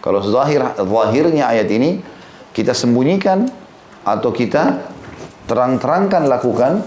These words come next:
maka sama. Allah Subhanahu wa taala akan hisab dan akan menghukum.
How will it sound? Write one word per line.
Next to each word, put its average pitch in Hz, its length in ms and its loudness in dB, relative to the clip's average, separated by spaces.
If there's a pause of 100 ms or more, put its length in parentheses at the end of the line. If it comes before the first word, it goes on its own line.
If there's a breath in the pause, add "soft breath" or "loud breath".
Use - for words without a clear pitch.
maka 104 240 0
sama. 98 480 -4 (1080)
Allah 120 240 2
Subhanahu 123 240 0
wa 123 80 0
taala 131 160 0
akan 117 160 -2
hisab 113 400 0
dan 90 80 0
akan 113 320 0
menghukum. 101 400 0